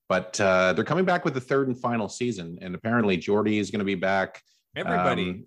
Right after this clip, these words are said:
Speaker 2: from
Speaker 1: everyone's gonna be
Speaker 2: Next
Speaker 1: back,
Speaker 2: Gen,
Speaker 1: except
Speaker 2: except
Speaker 1: for
Speaker 2: Wesley.
Speaker 1: Wesley. Yeah.
Speaker 2: And he was in
Speaker 1: He
Speaker 2: Picard, so that's okay. His story
Speaker 1: Yeah.
Speaker 2: got told.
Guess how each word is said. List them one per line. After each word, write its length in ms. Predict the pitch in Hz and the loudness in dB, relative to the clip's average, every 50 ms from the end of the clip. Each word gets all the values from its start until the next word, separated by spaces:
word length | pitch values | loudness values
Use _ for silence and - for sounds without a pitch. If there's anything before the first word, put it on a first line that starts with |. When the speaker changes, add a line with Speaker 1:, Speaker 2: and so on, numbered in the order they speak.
| _ | _
Speaker 2:
from 80 | - 123 | -2 0
Speaker 1:
everyone's 400 | 135 139 160 139 117 107 95 90 - | 2 2 2 2 2 0 -2 -2 -4
gonna 120 | - 95 | -4 -4
be 100 | 87 90 | -4 -4
Speaker 2:
Next 120 | 90 127 - | -4 -4 -4
Speaker 1:
back, 80 | 98 - | -2 -2
Speaker 2:
Gen, 80 | 135 | -2
Speaker 1:
except 200 | 123 113 - - 107 | 0 0 0 -2 -2
Speaker 2:
except 160 | - - 147 | -2 0 0
Speaker 1:
for 60 | 139 135 | 2 2
Speaker 2:
Wesley. 240 | 127 156 127 131 | 2 2 2 0
Speaker 1:
Wesley. 500 | 131 135 117 110 104 90 85 80 73 - _ _ | 0 0 -2 -2 -4 -6 -6 -6 -10 -14 _ _
Yeah. 220 | - 113 110 95 | -4 -2 0 0
Speaker 2:
And 80 | 87 82 | 0 -2
he 100 | 175 185 | -4 -6
was 160 | 180 180 170 170 | -6 -6 -4 -4
in 60 | 180 | -4
Speaker 1:
He 40 | - | -4
Speaker 2:
Picard, 420 | - 180 - 180 165 131 101 92 | -4 -6 -6 -4 -4 -4 -4 -6
so 100 | - - 131 | -8 -10 -10
that's 200 | 156 170 170 - | -8 -8 -8 -10
okay. 360 | 139 123 - 95 90 90 98 | -12 -10 -10 -12 -12 -14 -16
His 160 | - 131 120 - | -16 -18 -18 -14
story 240 | - - 117 110 | -10 -6 -4 -2
Speaker 1:
Yeah. 80 | 131 160 | -2 -2
Speaker 2:
got 240 | 107 95 92 - - _ _ _ _ _ _ _ _ _ _ _ _ _ _ | -2 -6 -10 -12 -14 _ _ _ _ _ _ _ _ _ _ _ _ _ _
told. 300 | - 107 90 92 104 104 | -16 -14 -14 -16 -18 -20